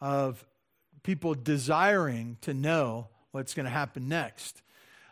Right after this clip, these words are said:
I would guess some of you are here this morning, uh, because you look at the world and you go, "Something seems a little wrong here.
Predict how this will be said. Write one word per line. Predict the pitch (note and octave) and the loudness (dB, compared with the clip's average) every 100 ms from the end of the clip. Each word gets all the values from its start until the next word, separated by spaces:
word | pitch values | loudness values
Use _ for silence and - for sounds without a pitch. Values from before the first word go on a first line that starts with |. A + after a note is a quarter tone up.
| _ | _
I | C#3 C3 C#3 C#3 C#3 C3+ C3+ C3 C3 B2+ | -6 -2 0 0 0 0 0 0 0 -2
would | C3 C3 | -4 -4
guess | B2+ A#3 E3 D3 | 0 2 2 -2
some | - - D3 | -4 -4 -4
of | C3 | -6
you | C3+ B2+ | -6 -4
are | |
here | A2 D3+ | -2 0
this | C#3+ C3 - | -2 -4 -6
morning, | D#3+ G3 C3 A2+ A#2 _ _ _ _ _ _ | -4 -2 -4 -8 -14 _ _ _ _ _ _
uh, | D3+ B2+ B2+ | -8 -6 -6
because | B2+ C3 D3 C3 | -6 -6 -4 -4
you | C3 | -2
look | C3+ F#3+ G#3 | 4 4 4
at | G3+ | 2
the | F#3 | 0
world | D3+ G3 E3+ C3 B2+ | 2 4 6 4 -2
and | C3 | -4
you | C3 | -4
go, | B2 A#2+ A#2 A#2 _ _ _ _ _ _ - | -4 -4 -6 -10 _ _ _ _ _ _ -4
"Something | A3+ C#4 B3 G#3+ | -2 -2 -4 -4
seems | G#3+ G#3 F#3+ | -2 0 0
a | E3+ | 0
little | D#3+ D3+ C#3 | 0 0 0
wrong | B2+ B2+ B2 A2 | -2 -2 -4 -6
here. | G#2 A2 - | -10 -16 -16